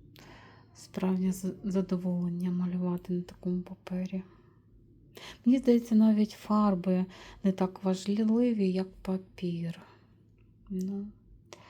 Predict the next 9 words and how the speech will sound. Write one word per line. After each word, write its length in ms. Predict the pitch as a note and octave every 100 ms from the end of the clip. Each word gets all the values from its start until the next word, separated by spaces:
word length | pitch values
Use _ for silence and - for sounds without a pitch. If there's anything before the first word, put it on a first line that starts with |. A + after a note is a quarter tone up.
| - - - - - - -
хоча, 300 | F#3 F#3 F#3+ F3+ -
звісно 340 | F3+ - F3+
ж, 180 | - - - -
якщо 280 | F#3 - -
і 120 | F3
фарби 440 | E3+ A#3+ B3+ B3 G#3
гарні, 420 | G3 G3 F3 F3
то, 220 | F3 F3+ -
то 200 | -